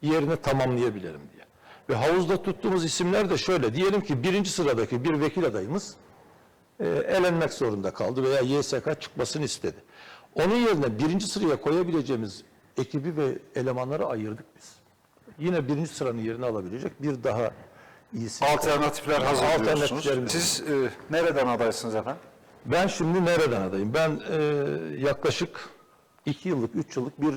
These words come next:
Speaker 1: çalışmanın ürünü ve altyapı kurgusundan sonra Denizli'de de benim evim var.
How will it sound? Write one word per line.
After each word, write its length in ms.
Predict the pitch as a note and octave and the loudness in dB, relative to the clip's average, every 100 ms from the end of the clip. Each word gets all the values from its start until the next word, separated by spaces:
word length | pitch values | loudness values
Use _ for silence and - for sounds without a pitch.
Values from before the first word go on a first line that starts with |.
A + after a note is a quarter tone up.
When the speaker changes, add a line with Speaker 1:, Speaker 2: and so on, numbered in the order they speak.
| - - | -4 -10
Speaker 1:
çalışmanın 600 | - B2+ B2 C3+ C3 A#2 - | -2 -2 -2 -2 -2 -2 -2
ürünü 380 | B2+ A#2 A#2 B2+ | -2 0 0 0
ve 100 | C#3 | 0
altyapı 540 | C3+ - B2 - A2 - - | 0 -2 -4 -2 -6 -8 -8
kurgusundan 600 | - A2 A2 A#2 C3 D#3 | -4 -4 -4 -4 -2 -2
sonra 360 | - F2+ C#3+ - - - - - - | -2 -2 -4 -6 -16 -20 -20 -20 -4
Denizli'de 600 | C3 D#3+ D3+ D#3 F3 D#3+ | 0 2 0 0 0 0
de 120 | B2 | 0
benim 220 | G2 F2 | -2 -4
evim 340 | G#2 F2 E2+ | -4 -4 -4
var. 140 | F#2 | -4